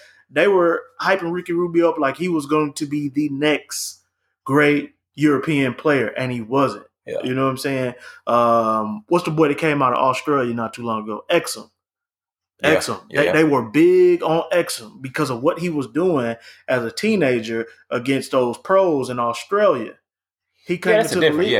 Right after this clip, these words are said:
Speaker 2: Yeah,
Speaker 1: You know what I'm
Speaker 2: exactly.
Speaker 1: saying?
Speaker 2: Yeah.
Speaker 1: But Luka Doncic, he isn't the first one to get this hype. He's just the first one to get the hype, and then it translates over here.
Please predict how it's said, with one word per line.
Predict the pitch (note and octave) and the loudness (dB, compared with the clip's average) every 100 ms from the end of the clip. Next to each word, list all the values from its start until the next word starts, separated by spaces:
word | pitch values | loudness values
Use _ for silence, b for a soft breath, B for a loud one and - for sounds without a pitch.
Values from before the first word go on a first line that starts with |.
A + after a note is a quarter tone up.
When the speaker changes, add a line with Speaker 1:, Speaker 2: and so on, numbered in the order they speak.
| F#2+ | 2
Speaker 2:
Yeah, | C#3 A3 | 2 2
Speaker 1:
You | |
know | A3+ | 2
what | A3 | 0
I'm | |
Speaker 2:
exactly. | A#3+ | 0
Speaker 1:
saying? | A#3 A3 | 0 2
Speaker 2:
Yeah. | |
Speaker 1:
But | A#3 G#3 - - b b | 2 0 -4 -18 b b
Luka | A3+ A3 | -2 0
Doncic, | G#3 B3 - | 2 2 0
he | F#3+ A3 | -2 0
isn't | A#3+ A3 | 0 -2
the | F3+ | -2
first | - G3 E3+ | 2 2 2
one | G#3 F#3 | 0 0
to | |
get | D#3 D#3+ | 0 0
this | C#3+ - | -2 -2
hype. | F#3+ G#3+ E3+ - | 0 2 2 -2
He's | F#3+ F3 | -4 -2
just | F3+ | -2
the | C#3+ | -4
first | - F3+ E3 | 0 0 0
one | E3+ D3+ | -2 -4
to | |
get | C3+ C#3+ | -4 -4
the | A#2+ | -2
hype, | B2+ F#3 D#3+ - B B | 0 2 2 -2 B B
and | B2+ B2+ | -8 0
then | E3+ D#3+ | 2 0
it | - | -2
translates | F3+ F3 D3 C#3 B2 - | 0 0 0 0 -2 -2
over | C3+ A2+ | -4 -4
here. | A2 F#3+ E3+ | -8 -2 -2